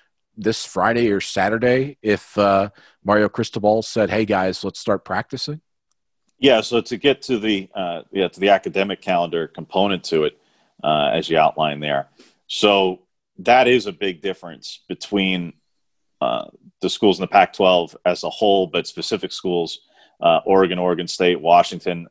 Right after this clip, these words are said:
Speaker 2: uh, and I'm gonna forget one or two others who are on the quarter system. Uh, but they're not on semesters.
Speaker 1: Right.
Speaker 2: So whereas, uh,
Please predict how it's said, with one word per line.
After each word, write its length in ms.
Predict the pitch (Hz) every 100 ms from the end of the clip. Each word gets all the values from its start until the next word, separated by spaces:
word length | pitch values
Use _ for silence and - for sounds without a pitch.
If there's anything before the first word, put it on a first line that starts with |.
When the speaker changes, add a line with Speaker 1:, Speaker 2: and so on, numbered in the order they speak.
| -
Speaker 2:
uh, 280 | 80 78 -
and 120 | 80
I'm 80 | 80
gonna 120 | 85
forget 360 | - 82 82 80
one 140 | 82
or 40 | 78
two 220 | - 82
others 240 | 80 76
who 120 | 82
are 60 | 82
on 80 | 76
the 80 | 73
quarter 380 | _ 107 95
system. 420 | 82 76 71 69 - _ _ _ _
Uh, 180 | 78 78
but 100 | -
they're 120 | 90 135
not 160 | 151
on 60 | 123
semesters. 580 | - 101 95 - - - _ _ _ -
Speaker 1:
Right. 160 | 92
Speaker 2:
So 480 | 85 90 87 85 80 _ _ _
whereas, 720 | - 95 101 98 95 90 - -
uh, 320 | 90 73 69